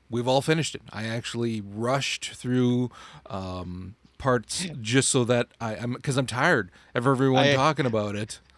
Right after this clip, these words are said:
Speaker 2: I had to laugh at you last night when you're like, "Okay, I did the one ending. Now I'm going back to my save point to do the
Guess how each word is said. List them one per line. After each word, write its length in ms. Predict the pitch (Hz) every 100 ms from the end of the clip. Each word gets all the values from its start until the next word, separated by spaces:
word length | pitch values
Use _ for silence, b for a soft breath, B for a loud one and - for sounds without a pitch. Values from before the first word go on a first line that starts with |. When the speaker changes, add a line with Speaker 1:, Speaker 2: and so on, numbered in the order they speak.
| b -
Speaker 2:
I 220 | 214 120
had 200 | 135 139
to 40 | 131
laugh 300 | 117 110 107
at 140 | 107
you 100 | 113
last 280 | 101 95 -
night 120 | 107
when 80 | -
you're 80 | 101
like, 160 | 101 123
"Okay, 360 | 117 139 110
I 80 | 104
did 160 | 110 107
the 80 | 117
one 200 | 113 110
ending. 300 | 107 104 101
Now 140 | 107
I'm 80 | 110
going 160 | 113 107
back 140 | 107
to 60 | -
my 80 | 196
save 280 | - 107
point 200 | - 107
to 60 | -
do 100 | 110
the 100 | 104